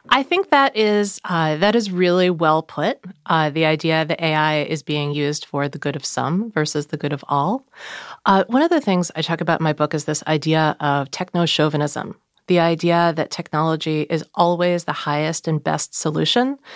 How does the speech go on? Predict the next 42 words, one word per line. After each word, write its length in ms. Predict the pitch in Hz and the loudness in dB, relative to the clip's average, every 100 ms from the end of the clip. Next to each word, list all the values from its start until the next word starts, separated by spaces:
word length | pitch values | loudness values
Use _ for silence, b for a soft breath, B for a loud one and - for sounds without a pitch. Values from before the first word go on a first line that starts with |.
| B B | B B
and 160 | - 180 | 2 4
that 140 | 180 | 4
using 340 | 170 175 175 165 | 2 0 2 0
a 40 | |
tech-based 560 | 160 - 151 - 151 - | -2 -4 -4 -2 -4 -4
solution 400 | 151 147 143 147 | -4 -2 -2 -4
is 100 | 143 | -6
better 580 | - 147 147 135 135 - _ | 0 2 2 0 -4 -10 _
than 260 | 151 147 143 | -2 -2 0
using 340 | 147 143 143 | -2 -2 -4
a 80 | 139 - - | -6 -10 -6
people-based 600 | 175 165 - - - - | -4 -4 -4 -4 -6 -6
solution. 500 | - 139 131 - - - | -6 -4 -4 -6 -10 -2
But 180 | 214 | 0
really, 520 | 214 311 233 190 180 185 B B B B - | 4 4 4 4 0 -4 B B B B 0
it 100 | 220 | 2
should 200 | - 220 | 2 0
be 120 | 240 | 2
about 400 | 233 185 - - | 4 4 2 -2
using 300 | 180 170 170 | -2 0 0
the 80 | 160 | 0
right 220 | 156 - | 0 0
tool 300 | - 151 139 | -2 -2 -2
for 140 | 135 135 | -2 -6
the 100 | 143 | -6
task. 640 | - - - - - - _ B B B B | -8 -10 -8 -8 -12 -18 _ B B B B
One 180 | - 285 | 0 4
of 60 | 359 | 4
the 60 | |
ways 240 | 269 196 196 | 4 2 2
we 80 | 185 | -2
see 180 | - | 0
this 160 | 180 170 | -2 -2
playing 420 | - 165 156 147 | -4 -2 0 0
out 320 | 139 175 247 - _ | 0 0 0 -8 _
is 680 | 196 185 180 175 170 160 - - | 2 4 4 4 2 -2 -6 -2
in 260 | 180 170 | 0 2
hiring 680 | 160 - 165 160 120 92 - - | 0 0 2 2 2 -2 -6 -6
that 160 | 160 | -4
uses 340 | 160 156 156 143 | -2 -2 -2 -2
A 180 | 151 143 | 0 2
I. 300 | 135 135 | 0 -2